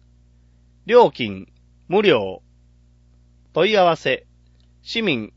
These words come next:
公益活動サポートセンター。電話、六六八、一七八一。郵便番号、五六九のゼロ八ゼロ四。今夜町、三の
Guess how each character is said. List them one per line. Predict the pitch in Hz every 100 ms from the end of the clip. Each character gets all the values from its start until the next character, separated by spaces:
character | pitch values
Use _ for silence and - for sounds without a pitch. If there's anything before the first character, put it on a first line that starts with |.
| _
公 | 208 233
益 | 240 220
活 | 208 220 208
動 | 196 202
サ | 196 180
ポ | 196 190
ー |
ト | 185 180
セ | 170
ン | 143
タ | 117 110 98 - _ _ _ _ _ _ -
ー。 |
電 | 170 185
話、 | 165 170 _ _ -
六 | 160 233
六 | 226 -
八、 | 143 135 - 98 - _ _ _
一 | 160 165 233
七 | 233 190
八 | 139 135 160 160
一。 | 151 - 95 - _ _ _ _ _ _ _ _ -
郵 | 190 240
便 | 233 226
番 | 196 180 147
号、 | 117 107 - _ -
五 | 185 233
六 | 226 170
九 | - 151 127
の | 104 92 -
ゼ | 143 165
ロ | 226
八 | 226 208 127
ゼ | 131
ロ | 156
四。 | 143 110 92 _ _ _ _ _ _ _
今 | 208 233
夜 | 233 196
町、 | 127 - 101 95 _ _ _ _ -
三 | 220 226 220
の | 202